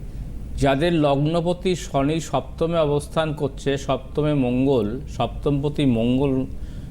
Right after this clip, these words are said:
লগ্নে অবস্থান করছে, তারা অর্থ সমস্যায় সারা জীবন ভুগবেন। অর্থ আপনি যতই রো-, ট-, টাকা রোজগার করবেন, অর্থ আপনি সেভিংস হবে না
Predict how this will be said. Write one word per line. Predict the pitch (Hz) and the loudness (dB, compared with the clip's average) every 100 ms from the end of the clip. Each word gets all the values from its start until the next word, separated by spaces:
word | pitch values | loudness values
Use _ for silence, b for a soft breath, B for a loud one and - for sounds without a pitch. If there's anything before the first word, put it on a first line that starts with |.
| - 107 | -6 0
লগ্নে | 113 120 135 156 | 2 2 2 2
অবস্থান | 156 156 - - 139 | 2 0 0 0 0
করছে, | 127 113 - - 131 - | 0 -6 -6 -6 -6 -2
তারা | 123 127 151 | 0 2 2
অর্থ | - 123 127 - 160 | 0 -2 -2 -2 -2
সমস্যায় | 147 160 151 151 - 170 | -2 -2 -2 -4 -2 0
সারা | 165 139 131 139 | 0 0 2 2
জীবন | 127 120 131 151 147 | 2 0 2 2 2
ভুগবেন। | 107 107 90 110 - - - - - - - - - - - - - - - - - - - - - | 0 -2 -4 -6 -8 -8 -8 -8 -8 -8 -8 -8 -8 -6 -6 -8 -8 -8 -6 -6 -6 -6 -6 -6 0
অর্থ | 131 139 - 180 | 0 0 -2 0
আপনি | 175 190 165 | 0 0 0
যতই | 147 135 185 190 | 0 2 2 2
রো-, | 185 147 - | 2 0 0
ট-, | 175 - | 0 0
টাকা | 151 143 151 | -2 0 2
রোজগার | 139 131 143 160 | 2 2 2 0
করবেন, | 147 151 139 156 | 2 0 0 0
অর্থ | 143 123 - - | 0 -2 -4 -2
আপনি | 143 135 151 143 | 0 0 -2 -4
সেভিংস | - 117 123 143 139 139 | 0 0 2 0 0 -2
হবে | 135 131 | -2 -2
না | 135 | -4